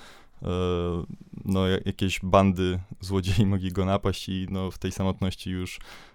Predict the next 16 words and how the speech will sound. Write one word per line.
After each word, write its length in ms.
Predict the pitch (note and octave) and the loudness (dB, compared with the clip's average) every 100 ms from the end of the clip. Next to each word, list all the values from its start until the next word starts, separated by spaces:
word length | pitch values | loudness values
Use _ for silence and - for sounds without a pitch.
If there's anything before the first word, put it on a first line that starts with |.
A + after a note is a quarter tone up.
| - - | -16 -6
e, 140 | F#2 | -2
niestety, 640 | F#2+ - F#2+ - F#2 F2+ F2 - - | 0 0 -2 -2 0 0 -2 -8 -6
e, 460 | F2 F2 E2+ E2+ E2+ G2+ A2 - _ - - - - F2+ | -4 -2 -2 -4 -6 -10 -16 -18 _ -20 -20 -16 -6 -2
no, 240 | F#2 F2+ E2+ - - | -2 -2 -4 -10 -6
zmarł. 380 | G2 F#2+ A2 C3 - - - | 2 4 4 0 -8 -14 -2
No 80 | D3 | 2
więc 140 | E3 | 2
przez 160 | - E3 | 0 2
to, 100 | D#3+ | 4
że 80 | |
byliśmy, 360 | C#3 C#3+ C3+ A#2+ - - - - | 4 4 4 4 2 -2 -4 -2
w 60 | - | 0
sensie 220 | G2+ G#2+ | 2 2
jesteśmy 340 | A2 A#2 - | 2 2 2
gatunkiem 400 | G2 G#2+ G2+ G2+ | 4 4 4 2
stadnym, 440 | - G#2 G2+ A2 | 4 4 6 6